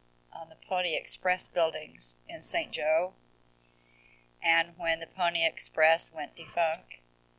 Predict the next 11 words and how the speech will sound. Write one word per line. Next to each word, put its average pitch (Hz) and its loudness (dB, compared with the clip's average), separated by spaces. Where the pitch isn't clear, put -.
he 160 -8
foreclosed 170 -2
on 147 -10
everything 160 -4
that 147 -12
they 156 -2
owned 156 0
from 143 -4
here 156 -4
to - -20
California, 151 -8